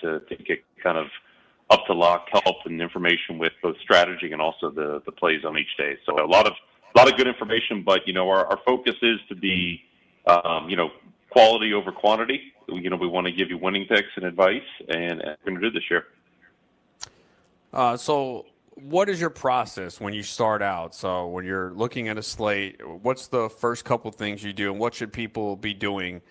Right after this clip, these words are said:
Speaker 2: to prepare for putting their lineup together?
Speaker 1: So typically with baseball, the one difference that we have with this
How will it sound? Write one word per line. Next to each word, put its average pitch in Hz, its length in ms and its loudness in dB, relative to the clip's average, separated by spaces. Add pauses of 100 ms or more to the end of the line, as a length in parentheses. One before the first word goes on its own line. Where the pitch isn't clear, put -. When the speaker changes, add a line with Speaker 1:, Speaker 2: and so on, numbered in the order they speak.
(360)
Speaker 2:
to 127 100 -4
prepare 98 640 -4
for 92 600 -6 (180)
putting 110 200 -2
their 98 140 -4
lineup 90 340 -6
together? 80 420 -12 (1200)
Speaker 1:
So 135 300 8 (100)
typically 180 340 2
with 135 180 2
baseball, 127 360 2
the 101 80 0
one 110 220 0
difference 110 440 -2
that 101 180 6
we 101 140 -2
have 104 140 0
with 92 120 -2
this 104 140 4